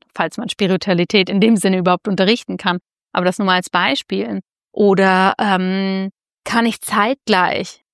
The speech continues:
obwohl ich ein, ein Mensch bin, dem Impact super wichtig ist, darf ich auch zeitgleich den Wunsch haben,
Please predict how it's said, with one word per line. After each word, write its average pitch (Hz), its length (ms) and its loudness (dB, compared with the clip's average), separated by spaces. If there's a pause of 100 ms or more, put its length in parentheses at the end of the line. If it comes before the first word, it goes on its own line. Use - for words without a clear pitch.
(120)
obwohl 214 800 2
ich 233 420 0
ein, 202 500 0
ein 202 280 0
Mensch 220 360 2
bin, 196 240 2
dem 190 200 2
Impact 247 520 2
super 214 240 0
wichtig 220 360 0
ist, - 320 -4
darf 196 260 2
ich 202 160 -4
auch 190 160 0
zeitgleich 220 380 0
den 214 200 2
Wunsch 269 300 0
haben, 208 480 0